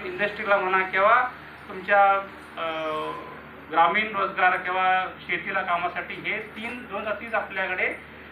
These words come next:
ज्या प्रमाणामध्ये पुढे त्याला उत्पन्न देणार पीक आहेत. म्हणून मनरेगा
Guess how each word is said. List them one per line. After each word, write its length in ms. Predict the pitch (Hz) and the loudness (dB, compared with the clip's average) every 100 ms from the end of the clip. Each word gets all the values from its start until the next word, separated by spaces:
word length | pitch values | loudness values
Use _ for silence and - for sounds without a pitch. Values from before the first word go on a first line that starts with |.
| - | -2
ज्या 140 | 160 180 | 4 4
प्रमाणामध्ये 560 | 190 180 180 180 185 | 4 2 2 2 0
पुढे 460 | 190 - 202 202 - - - | -4 -4 -2 -2 -4 -12 -6
त्याला 380 | 165 170 165 - - | 4 6 6 2 -8
उत्पन्न 380 | 165 - 185 175 | -12 -6 -2 0
देणार 260 | 170 170 | 4 4
पीक 260 | 170 - 160 | 2 -2 -4
आहेत. 120 | 180 | -4
म्हणून 240 | 170 208 233 - - - - - | -4 -6 -6 -12 -16 -18 -16 -2
मनरेगा 760 | 165 175 202 208 226 226 - | 0 2 4 6 8 8 6